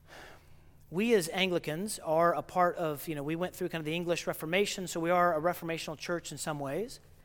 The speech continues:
We're also a Catholic church, small c. Taking the teachings of the first thousand years is very important. But here's what it means to abide in our Lord in a very, um, I think, specific way that hopefully will help you all think about this.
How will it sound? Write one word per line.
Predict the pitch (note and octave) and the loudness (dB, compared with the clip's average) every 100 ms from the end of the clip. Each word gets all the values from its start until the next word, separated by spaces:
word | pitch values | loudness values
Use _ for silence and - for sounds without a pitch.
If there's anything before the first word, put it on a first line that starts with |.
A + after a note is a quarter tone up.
| - - - | -20 -20 -8
We're | D#3 | -2
also | E3+ F#3+ | 0 4
a | E3+ | 2
Catholic | - G3 F#3+ F#3 | 6 6 6 -2
church, | - F3+ G3+ | -2 -2 -2
small | - F3 D#3+ | 0 0 0
c. | - E3 F3 A#3+ - - - - - - - - - - - | 0 -2 -2 -4 -10 -20 -20 -20 -20 -20 -20 -20 -20 -20 -12
Taking | - E3+ | -8 -4
the | E3+ | -4
teachings | - G3 - E3 | -2 -4 -4 -6
of | |
the | D3 | -4
first | - F3 - | -4 -2 2
thousand | E3 E3+ D3+ | 4 4 0
years | D#3 F3+ D#3+ | -2 0 -2
is | C#3 | -2
very | D#3 D#3 | 0 0
important. | C#3 - F#3 D#3+ G#3 - - - - - - - - - | -2 -6 -6 -6 -10 -12 -16 -20 -20 -20 -20 -20 -20 -16
But | - | -12
here's | E3 - C4+ D4 C#4 | -8 -4 -2 0 -2
what | A3+ A#3 - - - | -2 -4 -4 -20 -6
it | G#3 G3+ | -6 -2
means | G#3 A3+ G#3 - | 2 2 2 -2
to | G3 E3 | 0 0
abide | C3+ E3+ F#3+ G#3+ G3 F3+ E3 - - - | 0 0 4 6 6 4 0 -10 -12 -4
in | F3+ | 2
our | F3 | 4
Lord | E3 F#3+ F#3 F3+ D#3+ | 6 6 8 8 6
in | E3+ | 0
a | E3 | -4
very, | C3+ F#3 G3 F#3 E3 | 0 2 4 2 2
um, | F3 D#3+ C#3+ C#3+ - - - - - - - | -2 -2 -2 -6 -12 -20 -20 -20 -20 -20 -18
I | - | -8
think, | G#3 F#3 | -6 -6
specific | - F#3 - G#3+ G#3 E3+ | -4 -2 -2 -2 -2 4
way | F3+ E3+ | 4 4
that | D3 | 0
hopefully | G3 F#3+ F3+ | -4 -2 -2
will | D#3+ | 0
help | F3+ F3 | -2 -2
you | F3 | 2
all | D#3+ | 2
think | D3 D#3+ C#3+ | 2 -4 -6
about | B2+ A#2+ | -8 -10
this. | - G#2 - | -12 -8 -8